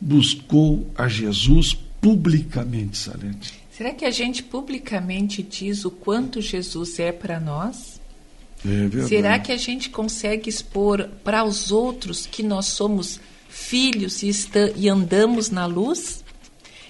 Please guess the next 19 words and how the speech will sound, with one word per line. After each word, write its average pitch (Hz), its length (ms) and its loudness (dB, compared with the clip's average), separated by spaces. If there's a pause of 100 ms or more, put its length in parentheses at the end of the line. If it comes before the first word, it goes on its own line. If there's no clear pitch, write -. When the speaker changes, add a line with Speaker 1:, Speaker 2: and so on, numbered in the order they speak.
(120)
Speaker 2:
Isso 233 200 -6
é 262 40 -4
uma 254 120 -2
coisa 247 360 -2
importante, 240 640 -4
esse 202 200 2
testemunho, 190 840 -2 (320)
porque 196 320 -2
isso 214 260 0
pode 202 440 -2
levar 180 580 -2
outras 330 540 2
pessoas 220 760 -4
também 269 720 0
a 226 40 -2
querer 175 460 -4
andar 156 380 -4
nessa 147 360 -6
luz, 139 420 -10